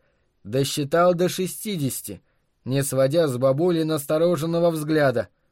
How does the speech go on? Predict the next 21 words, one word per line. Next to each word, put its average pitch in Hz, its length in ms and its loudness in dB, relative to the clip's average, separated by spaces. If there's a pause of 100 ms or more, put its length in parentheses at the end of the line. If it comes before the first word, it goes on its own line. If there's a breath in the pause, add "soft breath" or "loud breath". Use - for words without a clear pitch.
(440)
Бабуля 143 580 0
не 175 180 0
шевельнулась. 160 880 -2 (540)
Была 147 380 0
всё 143 200 -4
так 143 280 -2
же 139 100 -2
неподвижна. 131 800 -4 (560 soft breath)
Он 139 160 0
окончательно 165 760 0
убедился, 170 540 0
что 170 220 0
она 175 180 0
мертва, 180 560 0 (400 soft breath)
даже 170 360 0
ещё 151 280 0
не 151 120 2
отняв 147 420 2
от 143 140 2
рта 143 360 2
зеркальце. 113 640 -2